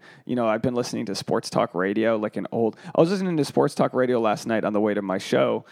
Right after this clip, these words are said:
uh, 'cause it was, like, half an hour drive each way. And all the callers were, like, old men. You could tell they were the types that had, like, their Korean War hats on, and they were sitting outside by the porch, and the wife was, like, just happy that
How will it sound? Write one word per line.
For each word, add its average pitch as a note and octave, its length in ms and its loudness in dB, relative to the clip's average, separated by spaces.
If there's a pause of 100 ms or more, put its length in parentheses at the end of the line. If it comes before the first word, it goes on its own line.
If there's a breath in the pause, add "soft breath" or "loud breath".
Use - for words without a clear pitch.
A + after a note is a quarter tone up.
(300 soft breath)
uh, A2 120 0
'cause - 140 -8
it - 20 0
was, A#2 180 0
like, G#2 120 -4
half - 240 -2
an A2+ 60 -4
hour G#2 180 2
drive A2 320 0
each - 200 -8
way. E2 220 0 (380 soft breath)
And A2+ 520 -2 (140)
all B2+ 160 2
the C3 80 -2
callers B2 560 0
were, A2 140 0
like, F#2 200 -2 (160)
old A2+ 360 0
men. G2 300 -2
You A2 100 0
could B2 120 -2
tell C3+ 160 4
they C3+ 120 2
were A2+ 220 -2 (260 soft breath)
the A#2+ 100 -4
types A2+ 340 -2
that A2 140 2
had, G#2+ 140 -2
like, G2 160 -2
their G2 120 -2
Korean G#2+ 460 -2
War F#2 220 0
hats G2 340 -2
on, G#2 260 0
and F#2 80 -6
they F#2 60 0
were F2+ 140 0
sitting G#2 320 -2
outside G2 320 0
by F#2 60 -2
the F2+ 60 0
porch, G2 380 -2
and - 80 -8
the F2 60 0
wife F#2 260 0
was, - 160 -6
like, E2 140 -2 (480 soft breath)
just G#2+ 180 -2
happy F2+ 360 -2
that F#2 200 -2